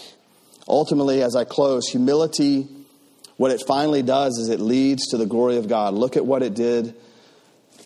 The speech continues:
as we just acknowledged with Christ. "Therefore," in verse nine, "God has highly exalted him and bestowed upon him the name that is above every name, so that the name of Jesus, every knee should bow in heaven and on earth and under the earth, and every tongue confess that Jesus Christ is Lord, to the glory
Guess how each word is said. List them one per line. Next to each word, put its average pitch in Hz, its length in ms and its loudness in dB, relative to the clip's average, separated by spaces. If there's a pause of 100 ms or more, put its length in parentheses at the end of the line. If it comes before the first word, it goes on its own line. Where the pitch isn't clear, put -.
as 113 160 -2
we 117 140 0
just 120 300 -2
acknowledged 110 480 -2
with 107 120 -4
Christ. 101 380 -4
"Therefore," 127 580 0
in 117 120 -2
verse 120 260 -2
nine, 120 380 -4
"God 120 320 0
has - 180 -4
highly 139 560 0
exalted 117 640 -2
him 98 420 -6 (400)
and 127 160 0
bestowed 143 480 2
upon 143 300 0
him 135 240 0
the 127 80 2
name 135 320 0
that 131 100 0
is 127 120 -2
above 127 300 0
every 127 280 0
name, 110 260 -2
so 127 140 -4
that 127 160 0
the 131 80 -2
name 139 400 0
of 160 100 -2
Jesus, 127 440 0 (340)
every 165 500 2
knee 156 260 2
should 139 300 0
bow 123 320 2
in 113 80 -2
heaven 165 420 0
and 143 160 -2
on 143 140 0
earth 139 240 0
and 127 140 0
under 143 240 2
the 135 140 2
earth, 117 420 -4
and 135 100 2
every 175 280 2
tongue 180 220 0
confess 156 500 0
that 139 100 0
Jesus 165 460 0
Christ 156 420 0
is 151 160 0
Lord, 147 320 2
to 151 100 -4
the 135 140 0
glory 147 800 0